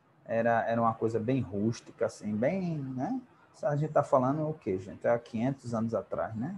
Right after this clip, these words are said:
Então, é, não existia, né, a tecnologia que existe hoje. Então, era mais ou menos por aí, tá certo? Ah, vamos lá. O que mais a gente tem aqui? Então, the idea spread from Germany. Então, surge na Alemanha,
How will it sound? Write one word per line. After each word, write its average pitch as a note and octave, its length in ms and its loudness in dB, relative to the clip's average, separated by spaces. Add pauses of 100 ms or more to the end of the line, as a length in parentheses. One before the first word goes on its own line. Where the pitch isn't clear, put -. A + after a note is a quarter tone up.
(120)
Então, D#3+ 340 -2 (680)
é, A#2 340 0 (680)
não C3+ 80 2
existia, B2 680 2
né, B2 380 0
a A#2 60 -4
tecnologia A2+ 680 0
que A2 120 -6
existe A2+ 360 -6
hoje. E2+ 220 -6
Então, C#3+ 360 0 (500)
era C3+ 200 4
mais C3+ 260 4
ou C3 60 2
menos B2 240 0
por D#3 180 0
aí, C#3 160 4 (460)
tá A#2+ 100 -6
certo? D3 480 0 (1900)
Ah, A2+ 220 4
vamos C3+ 300 2
lá. - 200 -4
O - 140 -20
que B2+ 100 0
mais A2 300 2
a G#2+ 40 -4
gente G#2+ 180 -6
tem G2+ 160 -4
aqui? - 280 -10 (500)
Então, B2+ 220 2 (140)
the D3+ 320 10
idea C3+ 500 4
spread B2 420 2
from B2 220 -2
Germany. D3+ 400 4
Então, B2 340 6
surge C3 400 0
na B2+ 260 6
Alemanha, C#3 640 4